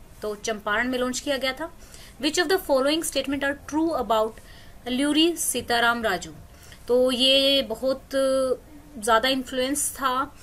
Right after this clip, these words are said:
इनके ऊपर महात्मा गांधी जी का। तो ये tribal जो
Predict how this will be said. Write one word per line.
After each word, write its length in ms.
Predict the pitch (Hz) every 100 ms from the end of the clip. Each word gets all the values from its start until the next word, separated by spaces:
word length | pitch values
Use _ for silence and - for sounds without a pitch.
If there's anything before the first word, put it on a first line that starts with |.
| - -
इनके 220 | 247 247
ऊपर 160 | 254 247
महात्मा 380 | 233 233 240 240
गांधी 240 | 233 240
जी 160 | 226 226
का। 280 | 240 240 - -
तो 80 |
ये 260 | 226 233 240
tribal 800 | 226 226 214 208 247 269 277 240 233
जो 360 | 196 226 226